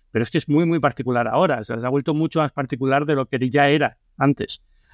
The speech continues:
Ah, entonces, eh, pues eso es lo que, lo que me choca un poco, ¿no? Que me hubiera gustado eso, ver, ver que dijera, "Bueno, pues ya hemos llegado a un acuerdo con A M D, hemos llegado a un acuerdo con, con NVIDIA o lo que sea", y así es como van a funcionar las tarjetas gráficas externas cuando se usan con Apple Silicon, pero,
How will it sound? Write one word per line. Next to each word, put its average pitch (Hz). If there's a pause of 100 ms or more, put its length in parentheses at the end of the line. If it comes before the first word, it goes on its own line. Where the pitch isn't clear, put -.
(140)
Ah, -
entonces, 123
eh, 117
pues 120
eso 127
es 127
lo 135
que, 127
lo 143
que 131
me 127
choca 135
un 131
poco, -
¿no? 175
Que 120
me 127
hubiera 127
gustado 131
eso, 120
ver, 127 (360)
ver 139
que 139
dijera, 139
"Bueno, 127
pues 120
ya 123
hemos 131
llegado 131
a -
un 127
acuerdo 127
con 127
A 123
M 127
D, 147
hemos 143
llegado 131
a -
un 123
acuerdo 123
con, 123
con 123
NVIDIA 143
o 143
lo 139
que 143
sea", 185 (320)
y 123
así 120
es -
como 151
van 151
a 139
funcionar 139
las 151
tarjetas 131
gráficas 131
externas 139
cuando 131
se -
usan 127
con 117
Apple 120
Silicon, -
pero, 135